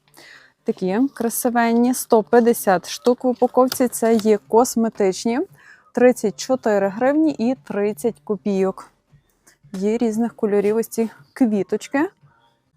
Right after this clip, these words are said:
Сніжна Панда серветки паперові, двошарові, сто п'ятдесят штук,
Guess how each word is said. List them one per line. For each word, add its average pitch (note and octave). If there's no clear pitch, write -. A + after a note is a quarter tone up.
Сніжна A#3+
Панда G#3
серветки G#3
паперові, G#3
двошарові, G#3
сто G#3+
п'ятдесят F3+
штук, -